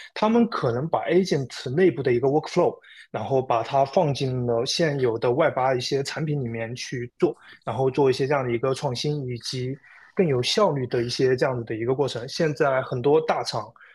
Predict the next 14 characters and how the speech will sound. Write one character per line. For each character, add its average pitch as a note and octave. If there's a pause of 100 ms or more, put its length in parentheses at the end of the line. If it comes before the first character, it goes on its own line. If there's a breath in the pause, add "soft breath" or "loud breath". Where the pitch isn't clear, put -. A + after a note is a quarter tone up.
(120)
呃， B2+
据 D#3+
我 C#3
了 B2+
解 C#3
也 A#2
都 C#3
在 C#3
往 A#2+
这 C3+
边 C3+
去 B2
发 D3+
展。 C#3